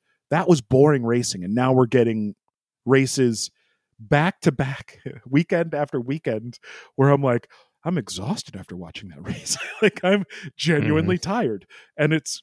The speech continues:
Speaker 1: great. Instead of being like, "I'm bored into a nap during this race."
Speaker 2: Yeah.
Speaker 1: 'Cause
Speaker 2: Yep.
Speaker 1: we both have done that,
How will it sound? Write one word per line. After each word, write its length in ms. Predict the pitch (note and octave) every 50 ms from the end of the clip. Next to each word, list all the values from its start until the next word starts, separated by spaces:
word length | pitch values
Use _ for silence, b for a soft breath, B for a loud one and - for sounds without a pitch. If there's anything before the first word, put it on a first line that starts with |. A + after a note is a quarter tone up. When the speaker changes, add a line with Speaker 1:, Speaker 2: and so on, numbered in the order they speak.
| - B2
Speaker 1:
great. 360 | - C#3 E3 A3+ A3 - - _ _ _ _ _
Instead 340 | - D3 D3 - - E3+ E3
of 100 | D#3+ C#3+ C3
being 220 | D#3+ D3+ C#3+ D3
like, 240 | C3+ B2+ B2 - - - _ _ _ _ _ _ _ _ _ _
"I'm 320 | C#3 D#3 F3 F#3 F3+ C#3+ - _
bored 500 | - C3+ C3 B2+ B2 A#2 A2 G#2 - - - _ _ _ _ _ _ _ _ _ _
into 480 | - C#3+ C3 C3 A#2 - - B2+ A#2 A2+
a 40 | G2+
nap 440 | G2+ G2 G2+ F#2+ D#2+ C#2+ - - _ - - - - _ _ _ _ _ _ _ _
during 320 | - B2+ A#2+ A2+ G#2 G2+ F#2+
this 220 | F2+ - - -
race." 400 | F#2+ D2 - - - - - - -
Speaker 2:
Yeah. 160 | A2 G2 - - - _ _ _
Speaker 1:
'Cause 240 | - C3 A2+ G#2 G2+ G#2+ - _ _ -
Speaker 2:
Yep. 160 | A2+ A#2+ A#2+ A#2+ A2+ A2+ A2+
Speaker 1:
we 200 | A#2+ C3 C#3+ C#3
both 380 | B2+ A2 - - C3 C3+ C3 -
have 160 | C#3 A#2+ G#2+
done 200 | - A#2+ A2 A2 A2+
that, 180 | G2 G2 -